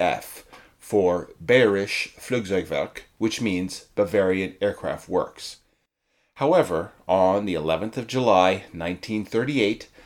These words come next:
the company was renamed Messerschmitt A G.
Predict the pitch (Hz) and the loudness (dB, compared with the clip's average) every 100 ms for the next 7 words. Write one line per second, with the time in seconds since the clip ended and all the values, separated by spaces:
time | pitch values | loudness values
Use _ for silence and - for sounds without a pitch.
0 | _ 95 - 127 127 127 113 95 92 - | _ -10 -4 -4 -4 -6 -4 -4 -6 -10
1 | 101 175 139 95 95 95 - _ _ _ | -4 -2 0 -2 -2 -6 -10 _ _ _
2 | - 107 147 156 - 131 123 - 95 104 | -6 -4 -2 -4 -4 -2 -4 -4 -2 -2
3 | 92 90 76 - | -2 -6 -6 -10